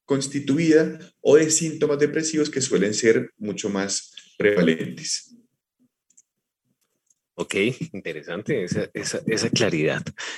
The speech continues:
Speaker 2: Lo que me lleva a una segunda pregunta. Para todos los, los, los que nos están oyendo en este momento, si yo estoy en mi consultorio y tengo un paciente adulto mayor, ¿cómo que, que estoy sospechando depresión?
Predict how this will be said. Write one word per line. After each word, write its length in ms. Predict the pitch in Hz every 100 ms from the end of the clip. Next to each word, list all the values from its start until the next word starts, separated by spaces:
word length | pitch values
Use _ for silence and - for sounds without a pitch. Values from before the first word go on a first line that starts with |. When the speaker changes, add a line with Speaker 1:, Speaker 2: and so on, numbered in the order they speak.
| - -
Speaker 2:
Lo 140 | 110
que 100 | -
me 160 | 104 92
lleva 300 | 101 117 127
a 40 |
una 180 | 113 117
segunda 340 | 117 98 98 107
pregunta. 460 | - 80 71 -
Para 340 | - - 101 90
todos 260 | 120 139
los, 280 | 143 101 -
los, 240 | 92 73 -
los 320 | - 180 80
que 120 | 85
nos 100 | 80
están 240 | 80 92 107
oyendo 320 | 117 110 113
en 80 | 110
este 200 | - 107
momento, 380 | 82 76 67
si 220 | - 82 73
yo 160 | 98
estoy 360 | 151 - 185 180
en 120 | 170
mi 100 | 139
consultorio 880 | - 80 - 73 - 101 85 58 - - - - - - _
y 140 | 95
tengo 420 | 87 90 98 110 131
un 220 | 123 113
paciente 640 | 110 - 113 123 - 78
adulto 340 | - 76 85 110
mayor, 440 | 98 90 98 - - - - - _ -
¿cómo 480 | - 240 139 147 - -
que, 120 | 208
que 120 | -
estoy 220 | 165 98
sospechando 960 | 90 160 - 73 - 107 110 104 - -
depresión? 840 | - 156 82 87 76 - 92 87